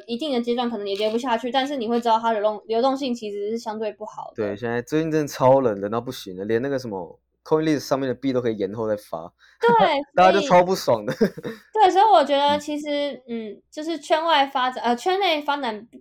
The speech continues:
Speaker 1: 固，固然是蛮重要，但是，
Speaker 2: 嗯。
Speaker 1: 呃，往圈外其实我觉得能够 get 到其他 user 也是一件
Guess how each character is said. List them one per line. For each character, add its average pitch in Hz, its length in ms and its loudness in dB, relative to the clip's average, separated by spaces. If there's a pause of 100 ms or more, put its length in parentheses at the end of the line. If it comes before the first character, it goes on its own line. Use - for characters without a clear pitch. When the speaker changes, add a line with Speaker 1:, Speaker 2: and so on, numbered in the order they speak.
(240)
Speaker 1:
固， 269 220 0
固 311 180 0
然 233 240 4
是 269 160 -6
蛮 226 300 -4
重 233 200 -2
要， 220 140 2
但 247 180 -4
是， 269 160 -4
Speaker 2:
嗯。 - 260 -4 (200)
Speaker 1:
呃， 208 220 -4 (160)
往 226 240 2
圈 262 200 -2
外 277 180 4
其 226 200 -10
实 208 380 -4
我 202 140 -12
觉 208 100 -8
得 214 200 0 (100)
能 226 120 -8
够 254 80 2 (160)
get 240 240 -2
到 226 140 0
其 220 180 -12
他 214 160 -6
user 196 380 -6
也 - 120 -10
是 214 180 -10
一 190 80 -12
件 196 200 -10